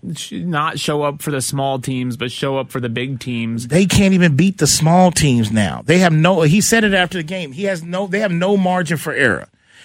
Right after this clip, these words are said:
Speaker 2: If they're punting on the, I think the smart thing to do would be to probably shut LeBron down.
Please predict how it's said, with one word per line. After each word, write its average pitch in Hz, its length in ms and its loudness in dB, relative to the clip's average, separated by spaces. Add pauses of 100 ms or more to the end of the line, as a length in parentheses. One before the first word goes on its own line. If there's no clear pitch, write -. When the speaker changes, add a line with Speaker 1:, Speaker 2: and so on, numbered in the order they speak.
Speaker 2:
If 139 160 2
they're 226 160 6
punting 240 420 2
on 202 140 2
the, 175 100 -4
I 226 160 2
think 269 240 -2
the 185 80 -6
smart 214 380 -2
thing 233 160 2
to 233 80 2
do 262 420 -2 (400)
would 208 300 0
be 185 140 0
to 160 80 0
probably 156 300 2
shut 156 280 -2
LeBron 120 400 2
down. 85 260 -8